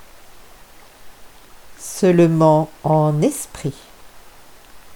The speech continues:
pas sur la terre.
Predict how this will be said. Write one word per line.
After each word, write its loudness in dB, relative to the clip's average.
pas 0
sur -6
la -2
terre. -2